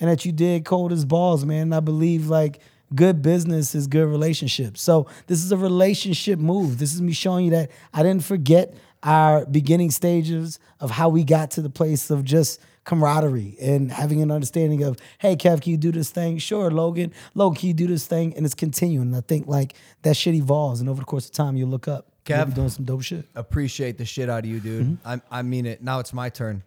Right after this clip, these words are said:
Speaker 2: You are the most genuine, down-to-earth, humble guy. For your amount of success, it makes no sense. And when I came on Cold as Balls and I mentioned coming on the podcast and you said, "I'll do it."
Speaker 1: Yeah.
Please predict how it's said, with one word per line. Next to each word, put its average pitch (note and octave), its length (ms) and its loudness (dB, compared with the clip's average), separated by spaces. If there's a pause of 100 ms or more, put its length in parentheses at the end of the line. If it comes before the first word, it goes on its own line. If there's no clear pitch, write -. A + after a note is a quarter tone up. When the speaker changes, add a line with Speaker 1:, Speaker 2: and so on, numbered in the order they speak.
(160)
Speaker 2:
You C#3+ 500 -4
are B2 160 -2
the A#2+ 120 -6
most B2 420 -4
genuine, D3 720 -2 (240)
down-to-earth, C3+ 760 -6
humble C#3+ 420 -4
guy. B2 340 -6
For B2+ 160 -12
your C#3+ 360 -8 (320)
amount B2 360 -6
of A#2+ 80 -14
success, - 460 -12
it B2+ 40 -10
makes G2+ 220 -10
no A2+ 220 -4
sense. C3 480 -10
And A2+ 100 -6
when A#2 100 -6
I C3 80 -6
came D#3+ 220 -6
on C#3 260 -4 (260)
Cold C#3+ 260 -2
as B2+ 100 -4
Balls B2 580 -6
and A2+ 100 -8
I A2 60 -6
mentioned A#2 320 -8
coming B2 180 -8
on A#2 80 -8
the A2 60 -10
podcast A#2 480 -8
and - 0 -
you A2+ 80 -10
said, A2 220 -10
"I'll D3 120 -4
do B2 220 -4
it." - 160 -10 (100)
Speaker 1:
Yeah. G#3 140 -2